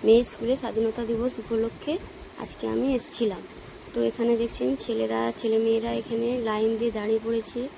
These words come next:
এবং ইনি হচ্ছেন হেড ম্যাম আর ইনি হচ্ছে সহশিক্ষক। এনারা দুজনে মিলে পতাকাটা ঠিক করে নিচ্ছে এবং পতাকা, পতাকা উত্তোলন করতেছে। তো কি জানেন তো বন্ধুরা, আমার আজকে এখানে আসতে খুব ভালো লাগছিল, কারণ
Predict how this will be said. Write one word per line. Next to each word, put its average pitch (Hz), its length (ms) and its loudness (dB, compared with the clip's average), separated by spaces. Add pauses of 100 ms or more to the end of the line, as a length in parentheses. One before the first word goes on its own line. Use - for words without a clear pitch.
(360)
এবং 220 360 2
ইনি 233 240 6
হচ্ছেন 247 340 2
হেড 233 200 2
ম্যাম 196 240 -2 (560)
আর 208 160 -6
ইনি 226 120 2
হচ্ছে 233 200 0
সহশিক্ষক। 214 720 -4 (200)
এনারা 214 300 0
দুজনে 220 340 4
মিলে 226 320 2
পতাকাটা 220 480 -4
ঠিক 220 100 -8 (120)
করে 214 120 -2
নিচ্ছে 220 440 -2 (400)
এবং 208 300 2
পতাকা, 214 400 0 (100)
পতাকা 214 300 -4
উত্তোলন 214 520 0
করতেছে। - 480 -4 (800)
তো 226 360 2 (840)
কি 254 140 2
জানেন 233 380 6
তো 247 140 6
বন্ধুরা, 233 480 4
আমার 226 300 2
আজকে 233 280 -2
এখানে 233 360 0
আসতে 233 260 -4 (220)
খুব 247 220 6
ভালো 220 220 6
লাগছিল, 214 580 0
কারণ 233 300 0